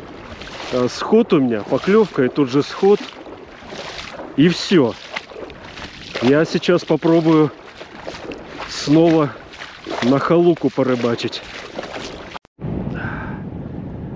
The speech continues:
Рыба категорически... Черт побери, категорически отказывается клевать на камеру. Вот щас снова поклевка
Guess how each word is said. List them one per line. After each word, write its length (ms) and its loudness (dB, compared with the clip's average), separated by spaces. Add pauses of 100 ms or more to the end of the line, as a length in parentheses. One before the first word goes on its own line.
(400)
Рыба 560 4 (220)
категорически... 1040 2 (2000)
Черт 680 2
побери, 440 4 (140)
категорически 960 2 (1040)
отказывается 720 2
клевать 400 2
на 100 2
камеру. 500 2 (240)
Вот 180 -2
щас 160 2 (100)
снова 280 4
поклевка 580 0